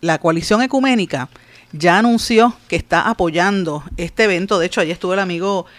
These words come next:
Heriberto Martínez, el reverendo, que lo aprecio muchísimo, egresado de la universidad, mi alma mater, de Rutgers University.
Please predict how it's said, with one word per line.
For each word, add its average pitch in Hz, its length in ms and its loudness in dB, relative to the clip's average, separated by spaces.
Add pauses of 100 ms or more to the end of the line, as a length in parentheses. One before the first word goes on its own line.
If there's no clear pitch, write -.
(180)
Heriberto 165 460 2
Martínez, 196 440 0
el 160 80 -2
reverendo, 170 560 -4
que 151 100 -4
lo 147 120 -2
aprecio 170 340 -2
muchísimo, 180 640 -4
egresado 160 640 2
de 202 140 4
la 180 100 2
universidad, 165 840 -2
mi 165 200 -8
alma 175 220 -4
mater, 185 240 -4
de 151 120 -8
Rutgers 180 360 -6
University. 175 560 -6